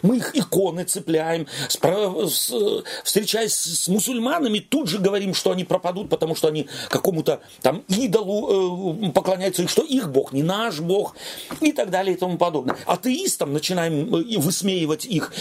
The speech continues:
и, э, совать им под нос, э, какие-нибудь там или здесь появившиеся ажиотажные, э,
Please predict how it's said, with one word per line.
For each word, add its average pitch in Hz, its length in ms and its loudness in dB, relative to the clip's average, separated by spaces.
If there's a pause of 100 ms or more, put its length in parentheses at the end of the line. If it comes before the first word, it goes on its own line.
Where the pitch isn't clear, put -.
и, 165 380 2 (140)
э, 226 140 2 (120)
совать 185 400 -2
им 151 140 -4
под 151 240 -2
нос, 143 300 0 (340)
э, 190 180 2
какие-нибудь 165 540 2
там 180 240 0
или 160 160 2
здесь 156 220 0
появившиеся 156 680 0
ажиотажные, 135 760 0 (400)
э, 123 320 2